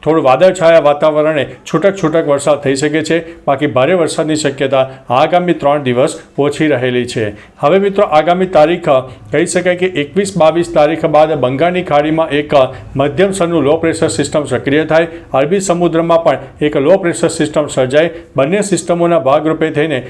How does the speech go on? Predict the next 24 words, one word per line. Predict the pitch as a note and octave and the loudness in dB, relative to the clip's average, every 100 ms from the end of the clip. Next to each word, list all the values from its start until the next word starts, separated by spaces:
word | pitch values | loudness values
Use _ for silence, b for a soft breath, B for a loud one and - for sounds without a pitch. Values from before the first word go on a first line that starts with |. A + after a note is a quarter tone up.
| B - | B -2
બાવીસ, | C3 D3+ G3 G3 | 2 2 2 0
ત્રેવીસ | D#3+ D#3+ E3+ - | 0 0 0 2
તારીખથી | D#3 D#3+ D#3+ | 0 0 -2
વરસાદની | A#2+ C3 C3 F#3 F#3 | 0 0 0 0 0
તીવ્રતામાં | D3+ D#3 E3 D#3+ D#3 C3+ | 0 0 2 0 0 0
નોંધપાત્ર | C#3 D3 D3+ C#3+ | 0 0 -2 0
વધારો | C#3 A#2 B2 C#3+ D#3 | 0 0 2 2 0
થશે, | D3+ E3 E3+ E3+ B - | -2 -2 -4 -6 B -6
જેમાં | C3 C#3+ D3+ | 0 0 0
ઉત્તર | C#3 F3+ F3+ | -2 0 0
ગુજરાત, | E3 E3+ E3+ D#3 | 2 0 0 -2
મધ્ય | C3 D#3 | -2 -2
ગુજરાત, | D#3 D#3+ E3 E3 | 0 2 2 2
સૌરાષ્ટ્ર | D3+ C3+ C3+ D#3+ - D#3 | 0 0 2 2 0 -2
અને | D#3+ | -2
દક્ષિણ | C#3 - D#3+ | -2 -2 -2
ગુજરાતના | C3+ C3 D3 D3+ B2+ B2+ B - | -2 0 0 0 -4 -6 B -4
અનેક | D3 F#3+ F3 | -2 0 0
ભાગોમાં | C#3+ D3 D#3 D#3 D3 | 2 2 2 0 0
જોરદાર | B2 D#3 D3+ C#3+ | 0 0 2 2
વરસાદ | A#2+ A#2 D3 D3+ | 0 0 -2 0
થાય. | D#3 E3+ B B - | 0 -2 B B -4
કચ્છમાં | D3 D3 E3+ F3+ | -2 0 2 4
પણ | F3+ C#3 | 4 0